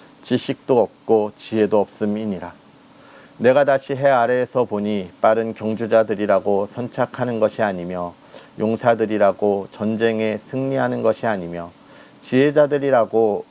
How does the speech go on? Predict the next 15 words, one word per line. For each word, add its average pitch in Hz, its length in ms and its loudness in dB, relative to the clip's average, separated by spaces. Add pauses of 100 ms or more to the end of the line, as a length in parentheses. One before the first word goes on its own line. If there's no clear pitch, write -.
음식물을 113 580 -2
얻는 110 420 -2
것도 113 280 -2
아니며 90 460 -4 (400)
명철한 113 640 0
자들이라고 98 880 0
재물을 120 480 -2
얻는 117 320 -2
것도 117 280 0
아니며 87 400 -4 (640)
지식인들이라고 139 1040 2
은총을 120 420 -2
입는 110 320 -2
것도 107 260 0
아니니 90 440 -2